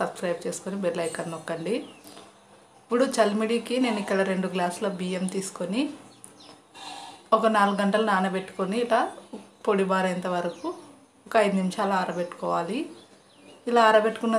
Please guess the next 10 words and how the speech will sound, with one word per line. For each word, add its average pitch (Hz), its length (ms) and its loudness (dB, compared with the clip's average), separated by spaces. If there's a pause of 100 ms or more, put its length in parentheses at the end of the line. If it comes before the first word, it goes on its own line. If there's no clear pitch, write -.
తర్వాత 208 360 0 (160)
మిక్సీకి 202 420 -4
వేసుకొని 202 460 -2 (160)
పిండి 220 260 0 (220)
జల్లించి 196 440 4
పెట్టుకోవాలి. 190 640 -2 (640)
ఈ 220 120 -2
విధంగా 196 360 0 (160)
మెత్తగా 202 460 -2 (840)
జల్లించిన 233 400 0